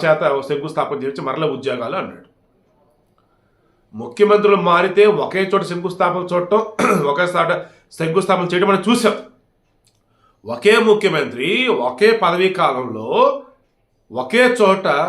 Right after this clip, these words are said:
రెండు చో-, రె-, ఇద్దరిని పట్టుకొచ్చి శంకుస్థాపన లాంటిది ఇదిగో ఈయనే బిల్డప్ బాబు అంటే ఆ మాత్రం ఉండాలి. కనీసం అక్కడ పనులేం జరగల.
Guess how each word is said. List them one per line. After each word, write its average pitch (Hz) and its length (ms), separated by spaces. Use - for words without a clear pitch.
రెండు 214 260
చో-, 214 300
రె-, 180 180
ఇద్దరిని 190 320
పట్టుకొచ్చి 185 400
శంకుస్థాపన 165 400
లాంటిది 160 200
ఇదిగో 165 140
ఈయనే 160 360
బిల్డప్ 165 300
బాబు 170 180
అంటే 170 140
ఆ 147 80
మాత్రం 156 300
ఉండాలి. 143 400
కనీసం 202 320
అక్కడ 190 160
పనులేం 180 360
జరగల. 156 340